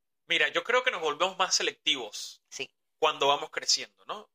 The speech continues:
Speaker 1: La
Speaker 2: Sí.
Speaker 1: vida va cambiando mucho. Eh, yo aprendí esto, eh, después de mi salida a Univision porque, efectivamente, como dice María Ángel, yo llegaba al patio y todo el mundo quería sentarse en mi
Speaker 2: Sí,
Speaker 1: mesa.
Speaker 2: sí, todo el mundo ahí.
Speaker 1: Yo sentía que tenía todos los amigos, que en Miami, la mitad de Miami era mi amigo, me conocía a todo el mundo. Entonces yo,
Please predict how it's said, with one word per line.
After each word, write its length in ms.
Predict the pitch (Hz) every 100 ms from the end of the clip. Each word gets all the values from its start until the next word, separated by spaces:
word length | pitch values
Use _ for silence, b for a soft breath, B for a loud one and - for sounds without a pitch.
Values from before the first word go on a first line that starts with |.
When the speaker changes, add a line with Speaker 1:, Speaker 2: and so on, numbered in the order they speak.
| -
Speaker 1:
La 120 | 135
Speaker 2:
Sí. 60 |
Speaker 1:
vida 160 | 139 165
va 220 | 156 151
cambiando 460 | 156 156 139 127 147
mucho. 400 | 139 117 - 214 _ _ _ _ _
Eh, 680 | 139 135 131 131 127 127 -
yo 120 | - 160
aprendí 440 | 175 196 190 196
esto, 440 | 175 - 175 - _ -
eh, 280 | 131 127 123
después 240 | 127 - 151
de 60 |
mi 80 | 160
salida 260 | 156 139 139
a 20 |
Univision 400 | 151 160 165 165
porque, 400 | 170 170 180 208 _ _
efectivamente, 840 | - - 131 - 131 170 147 151 190 _ _
como 240 | - 127 123
dice 160 | 123
María 300 | 143 143 147
Ángel, 340 | 143 160 165 _
yo 100 | - 127
llegaba 260 | 143 156
al 100 | 156
patio 240 | 156 165 -
y 20 |
todo 100 | 147
el 60 |
mundo 160 | 143 156
quería 180 | 139 135
sentarse 360 | 135 127 -
en 60 | 127
mi 60 | 120
Speaker 2:
Sí, 80 | 196
Speaker 1:
mesa. 260 | 160 190
Speaker 2:
sí, 160 | - -
todo 120 | 139
el 40 | 139
mundo 140 | 147
ahí. 100 | 127
Speaker 1:
Yo 180 | - 143
sentía 360 | - 143 143 151
que 100 | 139
tenía 280 | 131 139 135
todos 200 | 147 147
los 100 | 135
amigos, 360 | 131 175 170
que 100 | -
en 240 | 135 131 127
Miami, 760 | 127 127 131 143 147 135 120 113
la 100 | 127
mitad 200 | 131 147
de 40 |
Miami 240 | 156 143
era 100 | 143
mi 80 | 131
amigo, 280 | 127 196 196
me 100 | 160
conocía 320 | 135 127 139
a 20 |
todo 120 | 131 127
el 60 |
mundo. 420 | 131 208 202 180 165
Entonces 380 | - 165 185
yo, 360 | - 208 190 196